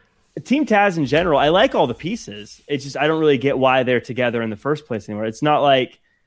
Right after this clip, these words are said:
Taz is getting them tons of matches on Dynamite or helping them win a lot. It feels like there's, they, they feel like the randomly thrown together team,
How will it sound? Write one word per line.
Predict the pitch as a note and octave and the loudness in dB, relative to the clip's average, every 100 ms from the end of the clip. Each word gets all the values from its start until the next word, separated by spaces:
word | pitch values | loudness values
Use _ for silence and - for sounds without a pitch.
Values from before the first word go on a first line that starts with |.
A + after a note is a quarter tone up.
| _ _ _ _ | _ _ _ _
Taz | - C#3+ D3 C#3 | -4 0 0 -2
is | A2 | -2
getting | C3 C3+ | -2 0
them | B2 | -2
tons | A2 C3+ B2 | -4 -4 -4
of | A2+ | -2
matches | A2+ B2 - A2 | -2 -4 -6 -6
on | G#2+ | -6
Dynamite | G2+ A#2 B2+ G#2 G2+ A2+ - | -4 -2 -2 -4 -6 -8 -8
or | B2+ A2+ G#2+ G#2 G#2+ - | -4 -2 0 -2 -6 -4
helping | A#2+ A#2+ A#2 | -4 -2 -4
them | G#2+ | -4
win | A2 B2+ | -2 0
a | G#2+ | 0
lot. | G2+ G#2 A2+ | -4 -6 -6
It | A#2 | -2
feels | C#3+ C3 C3+ | 0 2 2
like | B2 A#2 - - - - _ _ | 0 0 -4 -18 -20 -20 _ _
there's, | C3 B2 A#2 - C#3 F3 | -2 0 -2 -10 -10 0
they, | E3+ A3+ G#3+ | 4 6 6
they | G3+ A3+ | 4 4
feel | A3+ F#3 | 2 -2
like | E3 D3+ | -2 0
the | |
randomly | C#3 C#3 C#3 C3+ C3 B2 | 0 2 0 -2 -2 -4
thrown | B2+ B2 A#2 | -4 -4 -2
together | A2+ A2+ G#2+ | -4 -4 -6
team, | - A2+ G2+ F#2+ | -8 -10 -12 -16